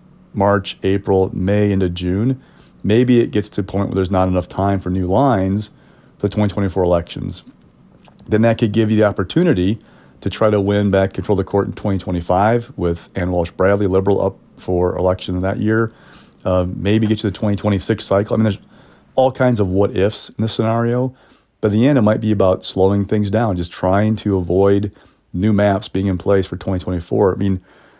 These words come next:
we assume this liberal majority is going to overturn the lapse. I mean, maybe it's the wrong thing to think, but everybody I talk to thinks that this court, if it gets a redistricting suit before it and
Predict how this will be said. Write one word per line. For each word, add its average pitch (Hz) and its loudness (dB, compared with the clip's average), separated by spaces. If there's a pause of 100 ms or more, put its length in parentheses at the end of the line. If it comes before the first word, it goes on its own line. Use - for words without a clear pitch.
(200)
we 120 4
assume 135 4
this 104 -4
liberal 110 2
majority 98 2
is 90 -2
going 92 -2
to 92 -2
overturn 90 -2
the 85 -2
lapse. 82 -6
I - -12
mean, 92 -4
maybe 104 2
it's 104 -2
the 92 -4
wrong 95 2
thing 98 -2
to 90 0
think, 107 -2
but 87 -2 (600)
everybody 117 2
I 107 2
talk 101 2
to 95 -4
thinks 92 -4
that - -10
this 92 -4
court, 120 0
if 104 -2
it 107 0
gets 101 -2
a 90 0
redistricting 101 -2
suit - -2
before 98 0
it 92 -2 (540)
and 95 -2